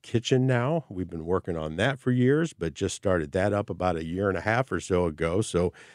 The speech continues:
you know, we've been doing kitchens for seventy-four years, but we just started up a, a new name and a new way to say, "This is how we can get you through that process." So the different types of people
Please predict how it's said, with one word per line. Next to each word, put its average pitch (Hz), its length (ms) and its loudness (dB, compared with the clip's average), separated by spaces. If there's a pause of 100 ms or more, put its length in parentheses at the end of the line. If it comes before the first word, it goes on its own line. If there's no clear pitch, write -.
(280)
you 101 120 4
know, 95 100 8
we've 117 180 6
been 110 140 2
doing 101 220 2
kitchens 120 380 0
for - 160 -4
seventy-four 107 760 2
years, 113 320 2
but 98 140 -4
we 87 120 -4
just 95 220 -6
started 113 380 2
up 107 180 0
a, 82 160 -2 (580)
a 98 100 2
new 117 260 6
name 123 280 6
and 101 100 2
a 95 60 0
new 120 240 4
way 113 480 4
to 104 200 -4
say, 104 340 2
"This 110 260 -2
is 160 120 -4
how 123 140 2
we 113 160 2
can 90 400 -4
get 113 240 2
you 110 240 -2
through 110 300 2
that 90 260 -2
process." 113 640 -2
So 87 240 -2
the 78 120 -6
different 117 480 -2
types - 320 -2
of 80 120 -8
people 107 500 -2